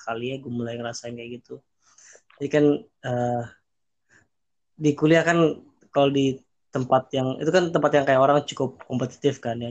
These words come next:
Semua orang pengen banget ngomong gitu.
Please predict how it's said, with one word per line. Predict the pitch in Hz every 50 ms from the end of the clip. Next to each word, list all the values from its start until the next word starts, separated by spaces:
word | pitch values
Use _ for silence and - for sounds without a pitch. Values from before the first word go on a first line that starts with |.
| 123 123
Semua | - - - 135 135 131 131 135
orang | 143 143 139 135 131 127 - _ _ _ _ _ _ _ -
pengen | - 127 127 127 127 127
banget | 123 123 -
ngomong | 127 123 127 131 131 127 123 123
gitu. | 113 120 113 117 120